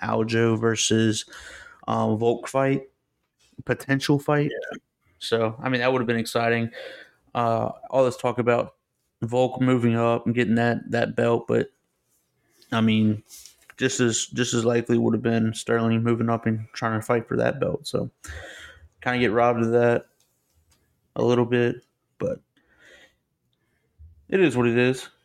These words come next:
Speaker 1: Um, and, and, and yours, <sighs> to kinda go off of what you said about the bantamweight division moving on, I think Sterling was gonna move on, not move on, but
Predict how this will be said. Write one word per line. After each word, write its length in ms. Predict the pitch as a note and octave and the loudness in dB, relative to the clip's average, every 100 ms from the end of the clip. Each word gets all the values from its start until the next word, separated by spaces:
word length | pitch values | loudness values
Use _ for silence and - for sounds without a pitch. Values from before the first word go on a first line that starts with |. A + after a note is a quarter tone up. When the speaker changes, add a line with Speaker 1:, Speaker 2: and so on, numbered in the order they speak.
| - | -2
Speaker 1:
Um, 320 | D3+ D3 C#3 | 0 2 2
and, 280 | C3+ D#3 D#3 | 4 2 2
and, 240 | D3 D3+ - | 2 2 2
and 140 | D3 D#3+ | 2 4
yours, 480 | F#3+ G#3+ G#3 - - _ _ _ _ - | 4 2 0 -12 -18 _ _ _ _ -16
<sighs> 680 | - - - - _ _ _ | -12 -10 -12 -16 _ _ _
to 240 | - D3+ C#3+ | -2 -2 -2
kinda 360 | G3+ C#4 C#3+ A2+ | -2 0 0 2
go 220 | B2+ C3 | 2 4
off 140 | C3+ | 2
of 100 | B2 | -2
what 240 | A2+ A#2+ - | -2 -2 0
you 80 | C3+ | -2
said 280 | - B2 | 0 0
about 360 | A#2 A#2+ A#2 - _ _ _ - | 2 2 2 -2 _ _ _ -4
the 100 | B2 | -4
bantamweight 720 | A2+ A#2 A#2+ A#2+ A#2+ A#2+ A#2 - A#2+ | -2 0 0 2 2 2 0 -4 -4
division 500 | A#2+ A#2+ A#2 A#2 A#2 | 0 2 2 0 2
moving 300 | A#2+ A#2 A2+ | 2 2 2
on, 300 | A2 A2+ - | 2 0 -2
I 80 | |
think 180 | A#2+ D#3+ | -2 -2
Sterling 380 | - A#2 A#2 A2+ | -2 -2 0 2
was 160 | A2 A2 | 0 0
gonna 140 | A2+ | 0
move 260 | A2 A#2 A2+ | 2 2 2
on, 320 | A2+ A2+ A2+ - _ _ _ _ _ _ _ _ - | 2 0 -4 -12 _ _ _ _ _ _ _ _ -4
not 200 | F3 A#2+ | 0 2
move 240 | A#2 A2+ | 2 2
on, 420 | A#2 A2+ A2+ A2 | 2 2 0 -2
but 260 | A2 A#2 | 0 0